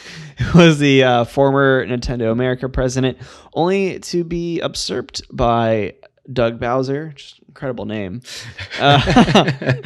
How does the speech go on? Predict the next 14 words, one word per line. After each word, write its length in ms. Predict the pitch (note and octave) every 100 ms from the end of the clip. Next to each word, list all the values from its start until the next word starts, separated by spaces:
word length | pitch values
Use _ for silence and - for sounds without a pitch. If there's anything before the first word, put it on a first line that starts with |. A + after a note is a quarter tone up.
| B2+ - - - A#2+ - -
uh, 400 | A#2+ A2 G#2 G2
then 160 | A#2 B2
there 120 | B2
was 220 | B2 A#2
Matt 580 | A#2+ B2 C3 C3 - - _ - _ _
Casamassina, 1120 | - C3+ - B2+ B2 - B2+ B2+ B2+ B2+ B2 _ _ _ _ -
who 220 | C#3 A#2+
is 160 | G#2+ A2+
another 240 | B2 D3+
co-founder 640 | C#3 D3+ C3+ C#3 C3+ C#3 C#3
of 160 | B2
I 140 | B2 B2+
G 200 | B2+ B2+
N 300 | C3 C3